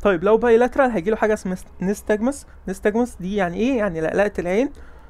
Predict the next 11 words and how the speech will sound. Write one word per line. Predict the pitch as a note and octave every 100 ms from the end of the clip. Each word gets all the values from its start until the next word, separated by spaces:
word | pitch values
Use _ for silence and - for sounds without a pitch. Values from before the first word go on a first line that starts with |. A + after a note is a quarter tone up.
| -
تمام. | F3+ F#3 A#3 - -
طيب، | - - - - -
نيجي | G3 G3+
للسي | G3+ A3 A#3+ - E3 E3 D#3 - G3+
بي، | F#3+ A3 A3
ومهم | E3 E3+ F3 E3+ F3 G3+
جدًا | G3 G3 F#3+
الصوره | F3 - G3+ G3+ F3
اللي | F3 F#3 F3
قصادك | - G3 F#3+ E3+
دي. | F3+ A#3+